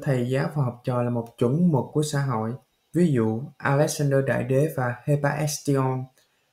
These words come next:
Về nền văn hóa bản địa, người Chu Spirit trong các bộ tộc First Nations, kết hợp các đặc điểm giữa nam và nữ. Qua dẫn chứng thứ ba,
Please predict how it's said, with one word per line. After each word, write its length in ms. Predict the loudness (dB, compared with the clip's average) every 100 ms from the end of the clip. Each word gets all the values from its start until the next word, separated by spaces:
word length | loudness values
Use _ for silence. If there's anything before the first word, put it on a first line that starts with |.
| _ _
Về 100 | 2
nền 220 | 4 4
văn 120 | 2 0
hóa 400 | 0 0 -2 -2
bản 200 | -4 0
địa, 260 | 0 0 -2 -6 0
người 220 | 0 2
Chu 180 | 2 0
Spirit 460 | 0 0 2 4 2 0
trong 140 | -2
các 120 | -2 -2
bộ 140 | -4 -2
tộc 140 | -4 -6 -4
First 320 | -4 -2 0
Nations, 580 | 0 0 -2 -2 -4 -8 _ _ _ _ 0
kết 200 | 0 2
hợp 220 | 0 0 -10 _
các 140 | -4
đặc 100 | -4 -2
điểm 180 | -2 0
giữa 140 | 2
nam 340 | 4 4 4 2
và 120 | -2
nữ. 300 | -2 -4 -6 -8 _ -20 _ _ _ _ _ _ 0
Qua 120 | 2
dẫn 200 | 4 2
chứng 160 | 0
thứ 120 | 0 2
ba, 360 | 2 2 0